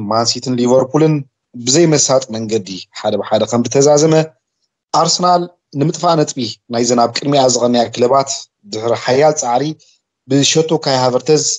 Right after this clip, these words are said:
ንብረንትፎርድ ብጸቢብ ረቲዓ ናብ መሪሕነት ምድያባ፣ ቁመና መሊሳ ኣላ ክትበሃል ዝቐነየ ቸልሲ በታ ብመስበርቲ ክትሳቀይ ዝቐነየት ኒውካስትል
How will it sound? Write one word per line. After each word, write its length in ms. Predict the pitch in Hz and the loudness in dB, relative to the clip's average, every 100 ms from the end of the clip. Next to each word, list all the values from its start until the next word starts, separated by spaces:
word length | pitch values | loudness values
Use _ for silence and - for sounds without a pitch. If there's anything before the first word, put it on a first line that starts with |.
| - | -6
ንብረንትፎርድ 600 | 123 120 127 123 - 123 | -6 0 0 0 -2 -2
ብጸቢብ 360 | 101 - 123 117 | -2 -4 -2 0
ረቲዓ 280 | 117 120 110 110 110 | 0 0 2 2 0
ናብ 180 | 101 107 | -2 -6
መሪሕነት 440 | 107 107 101 120 117 | -4 -6 -6 -6 -6
ምድያባ፣ 360 | 127 135 143 147 151 - _ _ - | -2 2 4 4 0 -2 _ _ -12
ቁመና 220 | 151 175 190 190 | -2 0 2 0
መሊሳ 260 | 185 165 160 | 0 0 2
ኣላ 140 | 147 123 | 0 0
ክትበሃል 360 | 113 120 123 | -4 -4 -2
ዝቐነየ 320 | 120 123 131 131 | -2 -6 -4 -2
ቸልሲ 280 | - 151 - 175 151 - _ 202 | 0 0 0 -2 -4 -10 _ -6
በታ 260 | 131 131 131 120 107 _ | -4 0 0 0 -2 _
ብመስበርቲ 540 | 113 131 143 131 131 | -4 -2 0 0 -2
ክትሳቀይ 440 | - - 131 131 127 | -2 -2 -2 0 -2
ዝቐነየት 400 | 123 123 123 113 | -2 -4 -4 -6
ኒውካስትል 500 | 123 131 143 139 | -6 0 0 0